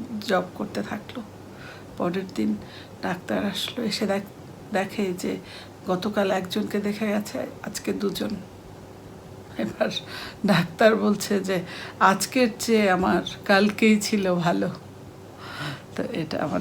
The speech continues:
দাদুর গল্প ছিল। আরেকটা বাস্তব গল্প। একদিন আমি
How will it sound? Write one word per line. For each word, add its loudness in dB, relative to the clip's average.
দাদুর 2
গল্প 0
ছিল। -2
আরেকটা -2
বাস্তব -2
গল্প। 0
একদিন 2
আমি 2